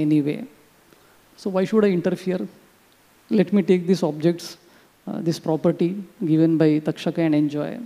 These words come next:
ऐसा करके then he takes all the money and he doesn't intervene in the whole past and he leaves that place. And, uh, there is also another story, uh, after that what happens to Kashyap Muni.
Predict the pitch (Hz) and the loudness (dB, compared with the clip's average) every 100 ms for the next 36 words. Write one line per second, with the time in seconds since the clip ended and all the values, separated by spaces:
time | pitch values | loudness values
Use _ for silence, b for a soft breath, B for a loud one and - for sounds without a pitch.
0 | - 175 165 175 170 196 180 185 160 175 | -8 -4 0 2 0 -2 -2 0 0 0
1 | 180 180 175 170 170 165 185 240 - B | 0 -2 -2 -2 2 2 2 -2 -6 B
2 | B B B B 175 175 214 262 175 160 | B B B B 2 4 4 2 2 4
3 | 208 208 208 185 190 196 196 196 214 208 | 4 2 0 2 2 2 0 -2 -4 -2
4 | 180 170 170 - _ _ 160 151 151 143 | -2 -2 -4 -18 _ _ -4 -4 -4 -6
5 | 160 143 165 170 180 170 170 - - - | -6 -2 2 4 2 0 -4 -6 -6 -8
6 | - - _ _ _ _ _ _ _ _ | -10 -18 _ _ _ _ _ _ _ _
7 | - B B B B B 175 180 170 180 | -20 B B B B B 2 4 6 4
8 | 165 247 262 - 185 180 180 185 220 185 | 2 -2 -8 -8 0 2 2 0 0 0
9 | 190 202 - 208 208 220 - 190 214 180 | 0 0 0 0 0 -2 -4 -6 -4 -4
10 | - 185 185 170 180 147 156 190 185 185 | -2 0 0 -2 -4 -2 -4 -6 -6 -8
11 | 170 175 160 190 180 175 196 | -6 -4 0 0 0 0 -2